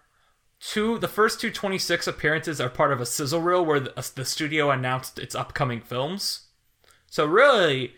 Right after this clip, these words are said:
the second place film would be on top on pure trailer counts. But also, I guess I, I'm making this too complicated. So the second film is Avatar: The Way of Water. Um, which I also realize that's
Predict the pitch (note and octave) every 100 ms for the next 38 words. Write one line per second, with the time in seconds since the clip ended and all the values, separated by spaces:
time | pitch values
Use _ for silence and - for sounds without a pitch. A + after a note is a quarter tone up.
0 | _ C#3 - G3 F#3+ F#3+ D#3 F#3 D#3+ D3
1 | D3 C3 E3 D3 D3+ B2+ - - D#3+ D3+
2 | - D#3 E3+ F3+ G#3 G#3 G#3+ - - _
3 | _ _ _ _ _ _ D#3 D#3 A3 C#4+
4 | - - A3+ C4 C#4+ A3+ A3+ - - A3
5 | A#3 C4+ A#3+ - F#3 F#3 D#3+ C3 - F#3+
6 | - - - A3 - C4 B3+ A#3+ A#3+ G3
7 | F#3 F#3 G3 D#3+ D3+ C3 B2+ A2+ F#2+ -
8 | _ _ _ _ - C3+ B2 A#2 A2+ _
9 | _ _ _ _ _ _ _ _ _ _
10 | D3+ F3+ - E3 F3 F#3 - F#3 E3+ D3+
11 | C3 D3+ C#3+ -